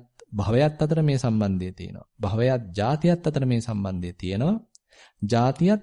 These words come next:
ජරා මරණත් අතර ඔන්න මේ සම්බන්ධය තියෙනවා. එතකොට මේ යුගල යුගල යුගල යුගල අපිට මේ සමීකරණය තෘප්ත කරනවා. එතකොට මෙන්න මේ පටිච්චසමුප්පාද න්‍යාය අපි තේරුම් ගැනීම වැදගත්.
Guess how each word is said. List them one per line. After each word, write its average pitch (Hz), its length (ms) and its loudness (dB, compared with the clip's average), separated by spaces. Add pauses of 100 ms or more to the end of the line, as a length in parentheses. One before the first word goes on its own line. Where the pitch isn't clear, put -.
ජරා 110 340 2
මරණත් 123 460 2
අතර 101 200 -6 (160)
ඔන්න 117 180 -6
මේ 101 160 0
සම්බන්ධය 98 460 -6
තියෙනවා. - 360 -10 (360)
එතකොට - 180 -4
මේ 165 180 2
යුගල 127 300 4
යුගල 160 300 2
යුගල 151 300 0
යුගල 151 280 0
අපිට 170 240 -2
මේ 147 240 0 (140)
සමීකරණය 120 560 0
තෘප්ත - 280 -4
කරනවා. 87 360 -6 (360)
එතකොට 151 280 4
මෙන්න 131 300 6
මේ 190 180 8
පටිච්චසමුප්පාද 151 960 2
න්‍යාය 110 420 2 (140)
අපි - 220 -6
තේරුම් 120 320 0
ගැනීම 117 340 0
වැදගත්. 92 480 -2